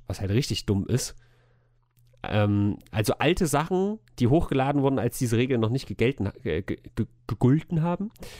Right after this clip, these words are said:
Und, äh, mittlerweile ist Semper-Video auch wieder da, hat aber immer noch zwei Strikes. Das heißt, wenn jetzt wieder ein dritter kommt, dann wird es weggeballert. Äh, Semper-Video an sich ist natürlich jetzt nicht so ein Riesending, aber, äh, ähm, stellvertretend für diese YouTube-Änderung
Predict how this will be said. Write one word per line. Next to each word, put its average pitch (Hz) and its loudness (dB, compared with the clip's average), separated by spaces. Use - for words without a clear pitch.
Und, 107 2
äh, 101 2
mittlerweile 156 2
ist 147 -2
Semper-Video 147 2
auch 123 -2
wieder 123 0
da, 131 0
hat 151 -4
aber 131 0
immer 156 2
noch 143 0
zwei 117 0
Strikes. 127 0
Das 117 -6
heißt, 120 -2
wenn 110 0
jetzt 113 -2
wieder 131 0
ein 127 0
dritter - -4
kommt, 120 -2
dann 110 0
wird 113 0
es - -6
weggeballert. 95 -4
Äh, 117 2
Semper-Video 147 2
an 127 0
sich 147 -2
ist - -2
natürlich 143 0
jetzt 143 0
nicht 131 -2
so 143 4
ein 135 2
Riesending, 127 0
aber, 110 0
äh, - -8
ähm, 107 0
stellvertretend 127 0
für 113 -4
diese 104 0
YouTube-Änderung 104 -2